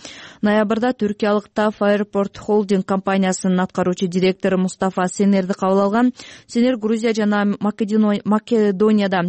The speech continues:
ири долбоорлорду ишке ашырганын белгилеп, Кыргызстан аэропортторун модернизациялоого, инвестиция салууга кызыктар экенин айткан. Бүгүн Жогорку Кеңештин профилдик комитети Манас эл аралык жана аймактагы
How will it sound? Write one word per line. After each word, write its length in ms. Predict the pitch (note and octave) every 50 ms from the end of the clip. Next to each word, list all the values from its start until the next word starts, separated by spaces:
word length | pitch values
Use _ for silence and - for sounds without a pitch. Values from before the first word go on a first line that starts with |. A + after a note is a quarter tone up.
| F#3 F#3+
ири 200 | G3+ G#3+ G#3+ G3
долбоорлорду 560 | G3+ G3 F#3 F3+ G3 F#3 F#3+ F#3+ F#3+ F3+ G3
ишке 200 | - - - F3+
ашырганын 540 | F3+ - - G3 F#3 F#3 F#3 F#3+ F#3 F3+ - - - - - - - -
белгилеп, 400 | G#3 A3+ A3 G#3 A3+ A#3 B3+ -
Кыргызстан 480 | - - G#3 G3 G3 - G#3+ G3+ F#3+ F#3+
аэропортторун 760 | F#3 F#3 F#3+ F#3+ - F#3 - _ - G3 F#3+ F#3+ G3 G3+ G3
модернизациялоого, 1040 | F#3 G3 G3+ F#3+ G#3 G3+ G#3+ G#3 G3 G3+ G3 G3+ - G3 F#3 F#3 F#3 F#3+ G3 A3
инвестиция 480 | G#3+ G3+ F#3+ F#3 - - G#3+ - - A3+
салууга 400 | A3 - A3 G#3 G3+ G3 G3 F#3+
кызыктар 480 | - - G#3 F#3 G3 - - F#3 F#3 F#3
экенин 280 | F3+ - F3+ F3+ F3+
айткан. 180 | F3+ F3 - -
Бүгүн 960 | F#3 F3 - - _ - - - - - - - - - - B3 B3+ B3+ A#3
Жогорку 240 | A#3+ A#3 A#3 _ -
Кеңештин 320 | A#3 A3+ A3 - A3+ G#3+
профилдик 400 | - A3+ A3+ G#3 A3+ G3+ G3+ G#3+ -
комитети 720 | G#3+ G3+ G3+ G3+ - G3+ F#3+ - - A3+ A#3 B3 B3+ B3 A3+
Манас 400 | G#3+ G3 F#3+ G3 G3 G3 - G3+
эл 100 | F#3+ F#3+
аралык 320 | F#3 F#3+ F#3 F#3 - - -
жана 300 | G3 F3+ F3+ F#3 F3+ F3+
аймактагы 800 | G3 G#3+ G#3+ G#3 - - A3 G3+ F#3+ F#3+ F#3+ F#3 F3 E3+ D#3+